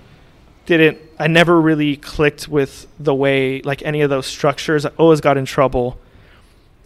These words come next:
Just really d-, did really bad in school, so I didn't have, I wasn't, a-, I wanted to go to art school, uh, but I wasn't able to for, you know, 'cause of, like, grades or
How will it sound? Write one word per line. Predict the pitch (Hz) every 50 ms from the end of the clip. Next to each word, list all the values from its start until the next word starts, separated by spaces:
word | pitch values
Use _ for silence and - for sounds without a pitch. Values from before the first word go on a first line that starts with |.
| _ _ _ - - - _ _ _ _ _ _ _ _ _ _ _ _ _ _ _ _ _ _
Just | - - - - -
really | 160 160 160 156 151
d-, | 135 139
did | - _ - 175 151
really | 156 156 147 143
bad | 135 139 127 127 127
in | 120
school, | - - - 143 131 127 123
so | - - 139
I | 123 127
didn't | 143 135 127 -
have, | - - 131 123 123 123 123 127 - - _ _
I | 143
wasn't, | 143 147 139 143 135 - - _ _ _ _ _ _ _ _ _ _ 151
a-, | 139 - - _ _
I | - 147
wanted | 143 147 160 185 196 180
to | 175
go | 160 160
to | 151 143
art | - 147 143 -
school, | - - - 143 139 135 127 127 - _ _ _ _ _ - _ _ _ _ _ _
uh, | - 131 131
but | 127 143 131
I | 131
wasn't | 135 131 135 139 - -
able | 139 139 135 135 135
to | - - - 139 131 131 127
for, | - - - 127 120 120 - - - - - -
you | 349 294 151 131
know, | 123 - - - - _
'cause | - - 123 -
of, | - - -
like, | 131 131 127 - - - - _
grades | - 139 135 131 135 135 135 131 143 143
or | 123 120 123 131